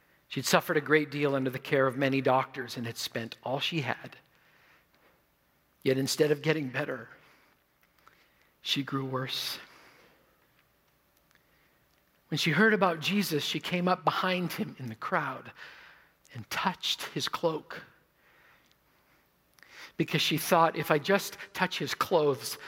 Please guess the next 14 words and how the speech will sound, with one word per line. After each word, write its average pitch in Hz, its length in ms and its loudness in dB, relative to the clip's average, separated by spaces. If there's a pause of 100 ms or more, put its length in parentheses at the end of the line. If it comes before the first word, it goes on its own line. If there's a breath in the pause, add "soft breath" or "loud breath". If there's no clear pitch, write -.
(160 loud breath)
I 190 140 0
will 220 260 4
be 180 220 -6
healed." 156 560 -6 (3000 loud breath)
Immediately, 190 640 6
her 160 160 0
bleeding 160 400 0
stopped, 139 520 -2 (200 loud breath)
and 143 80 -2
she - 160 0
felt 190 400 2
in 175 160 -4
her 143 160 2
body 143 420 2